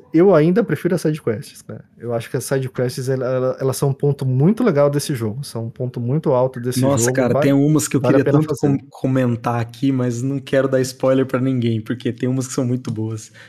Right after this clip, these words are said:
Speaker 2: E elas são t-, coisa tão besta, assim, tão simples, tão rápida, tão perdíveis, sabe? Você vê que o pessoal, eu adoro esse tipo de coisa.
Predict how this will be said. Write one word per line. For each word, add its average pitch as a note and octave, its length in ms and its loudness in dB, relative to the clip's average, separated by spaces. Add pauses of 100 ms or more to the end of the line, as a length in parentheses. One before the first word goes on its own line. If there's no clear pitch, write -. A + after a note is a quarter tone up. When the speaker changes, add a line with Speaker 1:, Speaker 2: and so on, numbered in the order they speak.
(120)
Speaker 2:
E C#3+ 40 4
elas C3+ 120 4
são D#3 160 0
t-, D3+ 160 -4
coisa D#3 260 0
tão G#3+ 220 0
besta, D3 480 2
assim, C#3 180 -4
tão F3 200 -2
simples, E3+ 480 -4
tão F3 160 -4
rápida, C3+ 420 -6
tão F3 160 0
perdíveis, C#3 1120 -4
sabe? D3 400 -4 (420)
Você - 140 -10
vê C#3+ 80 2
que D3 100 -8
o D#3+ 40 -6
pessoal, D#3+ 320 -4 (180)
eu D#3+ 160 0
adoro E3+ 380 0
esse G3+ 160 -4
tipo F#3+ 240 -6
de F3 100 -6
coisa. A2 400 -4